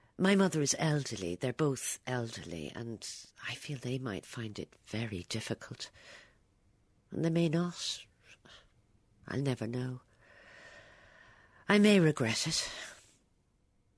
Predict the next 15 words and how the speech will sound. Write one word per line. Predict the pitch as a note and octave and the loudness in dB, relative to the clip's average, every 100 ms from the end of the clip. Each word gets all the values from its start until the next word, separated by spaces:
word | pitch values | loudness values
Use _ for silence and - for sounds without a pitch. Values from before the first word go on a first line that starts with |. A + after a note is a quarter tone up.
| - | -10
I'll | C3+ | -6
have | C#3+ - | -4 -4
to | D3+ | -2
live | D3 | -2
with | C3 - | -2 -6
that | F#2+ - - | -8 -8 -10
one. | G#2+ A2 _ _ _ _ _ _ _ _ _ _ _ _ - - | -12 -14 _ _ _ _ _ _ _ _ _ _ _ _ -20 -12
I | |
just | - F#3 - | -4 -2 -2
feel, | - D3+ D3 C#3 - - - - - - _ _ _ _ _ _ _ - - - - - - - _ _ _ _ - A2+ | -4 0 2 2 -2 -14 -20 -18 -20 -20 _ _ _ _ _ _ _ -20 -16 -14 -12 -16 -20 -20 _ _ _ _ -8 0
on | |
the | C3+ B2 | 2 4
other | B2 | 2
hand, | B2+ C3 A#2+ - - - | 2 2 2 -2 -8 -2
Jenny | - E3 E3 D3 F2 | 4 6 6 6 4